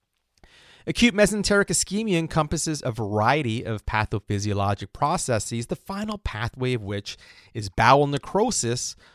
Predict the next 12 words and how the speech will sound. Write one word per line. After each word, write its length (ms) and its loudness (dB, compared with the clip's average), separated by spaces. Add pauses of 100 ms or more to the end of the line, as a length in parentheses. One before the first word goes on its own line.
(160)
with 160 -2
associated 880 0
multiple 540 -2
organ 360 -2
dysfunction 640 -2
syndrome. 520 -4 (380)
In 120 6
order 160 10
to 120 6
avoid 360 2
such 160 -6
complications, 840 -4